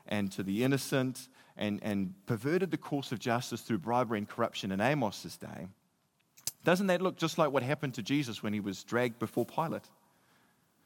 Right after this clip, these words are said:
By manipulating the power that they had, the Pharisees and chief priests got Jesus, an innocent man, crucified and sent to his death,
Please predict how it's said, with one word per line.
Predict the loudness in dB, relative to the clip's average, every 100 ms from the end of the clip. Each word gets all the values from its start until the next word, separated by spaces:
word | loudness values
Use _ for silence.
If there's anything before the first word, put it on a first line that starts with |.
| _ _ _ _ _ _ _ _ _ _ _
By | 2
manipulating | 4 4 2 2 4 6 4 2
the |
power | 0 0 4 4
that | 2 0
they | 0 0
had, | -2 -2 -2
the |
Pharisees | -4 -2 -2 -2 -6
and | -6
chief | -6 -6 -6
priests | -4 -2 -2 -6 -4
got | 0 0 0
Jesus, | 0 0 0 -4
an | -4 -2
innocent | 2 2 2 -2
man, | -2 0 -2
crucified | -4 -6 -6 -4 -4
and | -4
sent | -6 -8
to | -8
his | -10 -4
death, | -4 -6